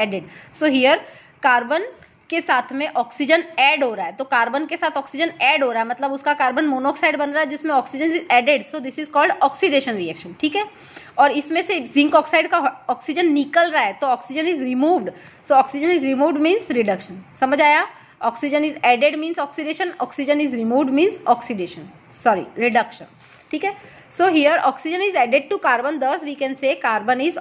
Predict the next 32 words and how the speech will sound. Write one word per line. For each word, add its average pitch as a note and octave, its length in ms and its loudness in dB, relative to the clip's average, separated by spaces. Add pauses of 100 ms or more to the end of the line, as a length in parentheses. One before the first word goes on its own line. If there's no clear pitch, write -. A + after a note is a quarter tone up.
oxidized B3+ 600 0
to C#4 120 -2 (100)
carbon A3 420 0 (140)
monoxide, G#3 800 -6 (120)
है E4 80 2
ना। D#4+ 140 0 (460)
So E4+ 220 4
oxygen E4 480 0
is C#4 100 -4
removed C4+ 380 0
from G4 220 2
zinc D#4+ 200 2
oxide, A3+ 300 0
ऑक्सीजन C4 380 0
रिमूव C#4 320 2
हो C#4 100 6
रहा A#3+ 120 6
है B3 80 2
जिंक A3+ 180 -6
ऑक्साइड G#3+ 300 -4
में G#3 100 -8
से, D#4 180 0
thus C#4 320 4
we B3+ 240 -4
can A3 160 -2
say B3+ 180 4 (140)
zinc C4 240 -4 (200)
oxide A3+ 460 0
is D4 220 -2
reduced B3+ 500 0
to B3+ 220 -8
zinc, F3 260 -8